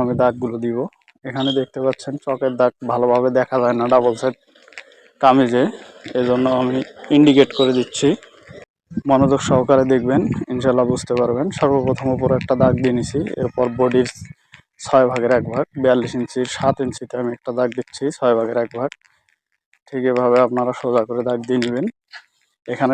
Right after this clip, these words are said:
সাড়ে বিশ ইঞ্চি নিচে ফাড়া, সাড়ে বি-, বিশ ইঞ্চি নিচে একটা দাগ দিয়ে নিলাম। এরপর এই দুই, দুই দাগের মাঝামাঝি একটা দাগ দিয়ে নিলাম পেটের মাপ।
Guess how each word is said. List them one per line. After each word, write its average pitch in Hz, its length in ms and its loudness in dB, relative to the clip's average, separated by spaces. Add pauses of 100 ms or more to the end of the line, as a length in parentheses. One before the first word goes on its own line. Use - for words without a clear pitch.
সাড়ে 135 260 4
বিশ 131 200 0
ইঞ্চি 135 260 -6
নিচে 131 180 -4 (100)
ফাড়া, 131 240 2 (1080)
সাড়ে 131 300 0
বি-, 131 160 -2 (260)
বিশ 139 220 0
ইঞ্চি 127 280 -2
নিচে 131 240 -8
একটা - 220 -6
দাগ 131 200 6
দিয়ে 127 160 0
নিলাম। 123 220 -4 (320)
এরপর 135 300 0 (160)
এই 131 80 2 (120)
দুই, 139 140 2 (380)
দুই 139 160 2 (500)
দাগের 135 260 6 (100)
মাঝামাঝি 131 500 4
একটা - 220 -6
দাগ 123 100 2 (100)
দিয়ে 120 160 -2
নিলাম 123 180 0 (1400)
পেটের 135 340 2 (280)
মাপ। 117 180 4